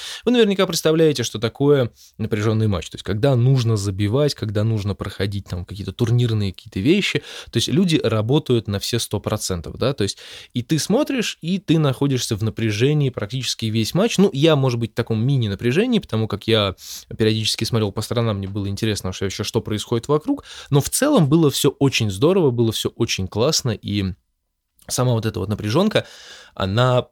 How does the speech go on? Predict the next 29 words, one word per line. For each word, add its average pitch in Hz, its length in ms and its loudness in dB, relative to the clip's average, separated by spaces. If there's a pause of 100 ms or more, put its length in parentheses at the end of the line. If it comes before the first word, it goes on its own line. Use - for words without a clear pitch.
присутствовала 104 680 -2
весь, 95 580 -2
э, 90 500 -2
весь 107 260 -2
матч, 160 520 -2
и 104 260 -4
мы 110 140 0
за-, 104 240 0
мы 113 160 2
выиграли 113 440 2
со 104 160 -4
счетом 98 360 -4
пять 107 300 -2
три, 170 280 -2
и 98 340 -6 (360)
я 123 140 4
вам 151 80 2
хочу 123 200 -6
сказать, 110 260 -2
что 101 460 -2 (280)
пока 117 220 0
мы 104 300 0
доходили 113 840 0
до 104 240 0
этого, 92 640 -2
э, 95 200 -4
замечательного 101 640 -2
счета, 196 360 0
было, 139 440 4